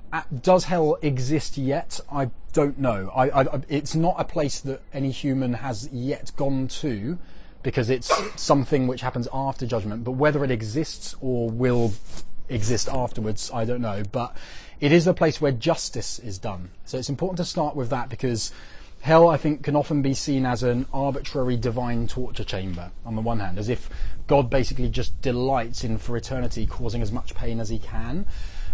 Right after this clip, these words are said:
Um, and actually, it's really important to start the outset realizing that hell is a place of justice.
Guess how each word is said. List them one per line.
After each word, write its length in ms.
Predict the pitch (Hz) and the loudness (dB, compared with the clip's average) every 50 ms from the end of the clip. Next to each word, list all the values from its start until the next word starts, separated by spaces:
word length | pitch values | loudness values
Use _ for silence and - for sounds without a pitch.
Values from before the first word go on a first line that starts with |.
| - - | 4 4
Um, 500 | 131 123 123 123 120 120 120 120 139 - - - - - - | 6 6 6 6 4 4 2 2 0 0 -2 -6 -4 -4 -2
and 160 | - 139 139 156 | 0 2 2 2
actually, 340 | - - - - 151 143 135 - 127 | 2 0 -2 0 2 2 2 4 2
it's 160 | 127 - - | 2 4 4
really 340 | 135 135 147 160 170 180 175 | 4 6 6 6 8 8 6
important 320 | 165 - 160 151 139 139 | 6 4 2 0 0 0
to 80 | - - | 0 0
start 220 | - - 139 127 | 2 2 2 2
the 80 | 131 135 | 2 4
outset 280 | 135 127 - - 127 123 | 4 4 4 6 4 4
realizing 420 | - 139 139 131 127 123 117 120 123 | 4 6 6 6 6 6 4 2 2
that 60 | 123 | 2
hell 180 | - 139 143 | 4 4 4
is 100 | 143 127 | 4 2
a 60 | 131 - | 2 2
place 260 | - 135 120 107 - | 0 0 0 0 -2
of 100 | 110 - | -4 -2
justice. 680 | - - - - - - - - - - - - - | -2 -2 -2 -2 -4 -4 -6 -6 -6 -6 -6 -8 -8